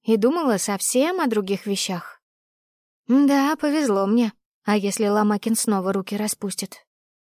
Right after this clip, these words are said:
Предупредить безопасника, что у нас непрошеный проверяющий? Нужно выйти на минуту. «Я сейчас вернусь».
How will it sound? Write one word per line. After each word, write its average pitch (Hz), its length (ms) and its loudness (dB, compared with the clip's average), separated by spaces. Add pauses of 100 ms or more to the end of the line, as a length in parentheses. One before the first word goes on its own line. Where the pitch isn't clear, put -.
(340)
Предупредить 233 680 2
безопасника, 226 800 0
что 220 220 -2
у 214 80 2
нас 220 240 0
непрошеный 226 520 2
проверяющий? 240 840 -2 (360)
Нужно 254 460 2
выйти 185 300 -2
на 185 120 -2
минуту. 185 460 -4 (920)
«Я 262 200 2
сейчас 269 340 -2
вернусь». 247 500 0